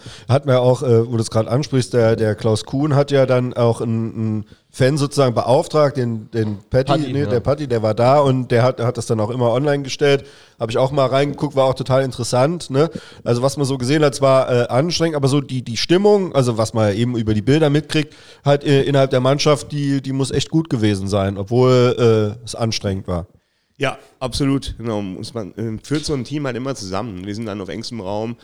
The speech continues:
Speaker 3: ähm, die leben zu zweit in einem Zimmer. Ähm, da tauscht man sich auch mal über andere Dinge aus. Sonst, äh, geht's primär nur ums Training und, ähm, da, äh, lernt man die einzelnen Charaktere, die einzelnen Menschen einfach nochmal ein Stück weit besser kennen, ne? Man erfährt dann immer was. Oftmals ist, ähm,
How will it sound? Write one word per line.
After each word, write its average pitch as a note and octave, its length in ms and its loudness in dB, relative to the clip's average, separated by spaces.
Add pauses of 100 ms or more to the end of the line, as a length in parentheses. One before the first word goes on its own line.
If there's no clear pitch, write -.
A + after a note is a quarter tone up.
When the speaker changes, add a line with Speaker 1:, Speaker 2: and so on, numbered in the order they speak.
(260)
Speaker 3:
ähm, G#2+ 340 -4
die G#2+ 120 -8
leben G#2+ 220 -6
zu G2 120 -14
zweit F#2+ 320 -8
in G#2+ 80 -8
einem G2 100 -10
Zimmer. B2 460 -6 (360)
Ähm, G2 560 -6
da F#2+ 80 -4
tauscht A2 240 -10
man G#2+ 80 -6
sich G2+ 80 -8
auch F#2 80 -10
mal G2 300 -6 (480)
über G2+ 160 -6
andere A2 260 -2
Dinge G2 220 -4
aus. F2 300 -6
Sonst, G2+ 260 -12
äh, F#2+ 200 -8
geht's G2 220 -12
primär G#2 300 -8
nur A2 80 -6
ums G#2+ 160 -6
Training A2 460 -8
und, F#2+ 340 -10
ähm, F2 380 -8 (300)
da, F2+ 580 -6
äh, F2+ 100 -10
lernt G2+ 240 -8
man G2+ 100 -6
die E2+ 100 -8
einzelnen F#2+ 440 -10
Charaktere, F#2 540 -8
die E2 100 -8
einzelnen F#2 260 -10
Menschen F2 280 -10
einfach F2+ 160 -12
nochmal E2+ 440 -10
ein F2 60 -14
Stück F2+ 160 -18
weit F2+ 140 -8
besser F2+ 280 -10
kennen, D#2+ 340 -14
ne? F2 140 -18
Man F2 140 -18
erfährt F#2 280 -12
dann F2+ 60 -12
immer F2 140 -12
was. F2 260 -10 (540)
Oftmals G2 400 -10
ist, F#2 160 -8
ähm, F2 440 -8